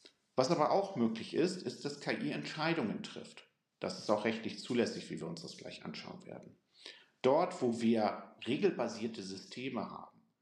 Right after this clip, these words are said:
wo wir Daten auswerten müssen in hoher Volatilität, wo es schnell gehen muss,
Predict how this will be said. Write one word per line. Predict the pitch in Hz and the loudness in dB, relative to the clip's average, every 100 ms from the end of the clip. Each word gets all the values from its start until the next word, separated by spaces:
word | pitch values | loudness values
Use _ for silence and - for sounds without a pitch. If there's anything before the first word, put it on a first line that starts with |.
| _ _ _ _ | _ _ _ _
wo | 92 123 117 | 0 0 4
wir | 113 | 2
Daten | - - 113 117 160 127 | 2 0 2 2 0 -2
auswerten | 80 110 - 107 104 104 98 | -2 -2 0 -2 0 -4 -6
müssen | 98 92 - 87 - | -8 -10 -10 -12 -8
in | 98 90 | -6 -6
hoher | - - 143 156 156 131 120 - _ _ - | -8 -6 -2 4 4 4 2 -8 _ _ 0
Volatilität, | 120 113 107 - 110 95 - 127 127 110 - | 4 4 2 -2 -4 -4 -6 -2 0 0 -2
wo | |
es | 92 | -4
schnell | 92 104 120 143 | -2 0 2 2
gehen | - 85 80 | 0 -4 -4
muss, | 78 113 - - | -2 -2 -4 -12